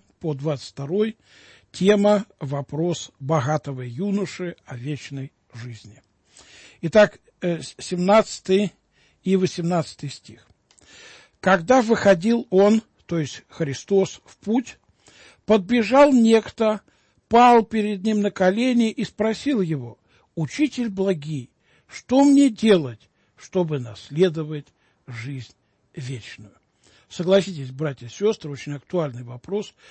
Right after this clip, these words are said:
А действительно, что нам делать, чтобы наследовать жизнь вечную?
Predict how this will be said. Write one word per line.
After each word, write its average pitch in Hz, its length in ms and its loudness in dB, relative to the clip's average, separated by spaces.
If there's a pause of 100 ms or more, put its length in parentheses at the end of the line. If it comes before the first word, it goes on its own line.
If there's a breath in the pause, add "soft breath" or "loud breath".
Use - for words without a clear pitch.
(140 soft breath)
А 143 100 -14
действительно, 143 640 -8
что 214 300 2
нам 190 180 -2
делать, 170 480 -8 (320 soft breath)
чтобы 143 480 -8 (240)
наследовать 160 760 -4 (200)
жизнь 127 420 -12 (280)
вечную? 123 600 -10